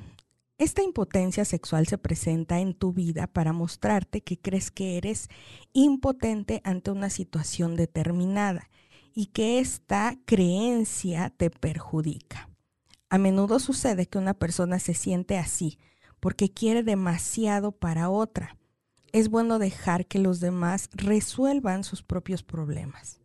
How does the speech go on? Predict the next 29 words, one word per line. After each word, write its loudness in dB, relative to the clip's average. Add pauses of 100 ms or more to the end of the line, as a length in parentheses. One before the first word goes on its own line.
(600)
Si -2
sufres -2
de -2
impotencia -2 (680)
a 2
causa 4
de 0
una 2
mala 0
experiencia -2
sexual 0
anterior, 0 (380)
tu -2
cuerpo 4
te 0
dice -2
que 0
no -2
te -4
conviene -2
seguir -4
creyendo -2
que -4
esa 0
experiencia -2
va -2
a -4
seguir -2
repitiéndose. -4